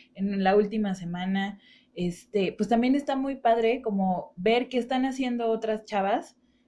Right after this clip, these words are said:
eh, a, en sus diferentes geografías, cómo están aportando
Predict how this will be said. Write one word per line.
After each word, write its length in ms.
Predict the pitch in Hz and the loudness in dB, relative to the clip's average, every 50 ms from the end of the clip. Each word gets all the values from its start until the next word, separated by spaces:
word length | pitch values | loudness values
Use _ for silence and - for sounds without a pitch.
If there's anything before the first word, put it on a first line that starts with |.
| _ _ - | _ _ -8
eh, 840 | 180 180 175 180 185 185 180 170 170 170 170 160 156 - - - _ _ _ _ _ _ _ | -6 -4 -2 0 0 0 0 0 0 0 0 2 0 0 -2 -4 _ _ _ _ _ _ _
a, 220 | - 180 202 196 - - | 0 4 4 4 4 4
en 360 | 185 180 - - 208 202 196 | 2 0 2 2 2 2 0
sus 180 | 196 - 202 196 | -2 -2 -2 -2
diferentes 540 | 190 208 190 202 202 214 214 208 240 247 - | 0 2 2 4 2 2 2 0 -2 -4 -4
geografías, 840 | - 202 185 180 175 175 175 - 220 208 202 208 262 285 285 - - - - - - _ | -4 -2 -2 -2 -2 -4 -4 -2 0 2 4 4 4 2 -2 -8 -20 -20 -20 -20 -8 _
cómo 220 | - 247 254 254 277 | 2 2 4 4 2
están 260 | 277 277 - 240 226 | 0 -2 -2 -2 -2
aportando 760 | 233 226 - 208 190 190 202 202 202 208 208 220 240 294 - | -2 -2 -2 -4 -4 -4 -2 -2 0 0 0 0 0 -2 -6